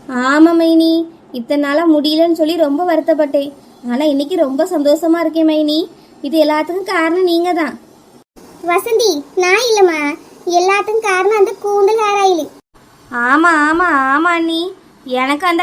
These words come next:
Speaker 1: ஹேர் ஆயில் இன்னொரு பாட்டில் வேணும் பாத்துக்கோங்க.
Speaker 2: அப்படியாம்மா?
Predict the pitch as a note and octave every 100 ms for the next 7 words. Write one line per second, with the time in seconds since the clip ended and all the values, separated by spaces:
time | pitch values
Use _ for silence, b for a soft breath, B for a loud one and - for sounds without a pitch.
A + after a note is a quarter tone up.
0 | F4 C#4+ D4 D#4+ F4 D4 D#4 D4+ D4 E4+
1 | E4 C#4+ D4+ E4+ F4 D#4+ D4+ D4+ C4+ B3+
2 | - - _ _ - D#4 F4 F#4+ G4+ G4+
3 | G#4